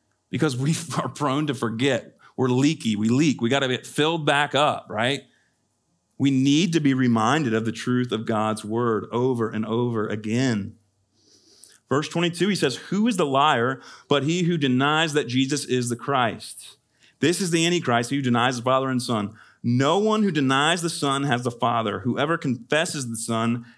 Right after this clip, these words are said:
has the Father also." So this, he's, he's highlighting here the importance of believing sound doctrine. That's what he's doing. And some people get a little squeamish when you start talking about doctrine. You know, they,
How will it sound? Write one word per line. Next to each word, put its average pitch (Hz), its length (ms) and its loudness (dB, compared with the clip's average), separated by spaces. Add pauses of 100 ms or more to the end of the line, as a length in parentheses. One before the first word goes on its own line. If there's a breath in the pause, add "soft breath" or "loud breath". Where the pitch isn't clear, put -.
has 123 320 0
the 139 80 -4
Father 110 580 -2 (300 loud breath)
also." 127 440 -2
So 131 160 -6
this, 151 240 -4 (560 soft breath)
he's, 165 200 0 (240)
he's 151 300 -2
highlighting 175 560 0
here 139 160 -2
the 131 120 0
importance 123 760 -4
of 123 160 -4
believing 123 520 0
sound 107 360 -4
doctrine. - 540 -12 (340)
That's 131 160 -8
what 180 80 0
he's 151 120 -2
doing. 92 340 -6 (960)
And 120 160 -2
some 220 360 0
people 123 540 0 (840 loud breath)
get 143 160 2
a 196 60 2
little 160 200 0
squeamish 127 600 0
when 113 100 2
you 110 80 2
start 110 280 -2
talking 113 260 -2
about 101 220 -2
doctrine. 98 440 -6
You 98 80 -6
know, 101 300 -4
they, 101 180 -6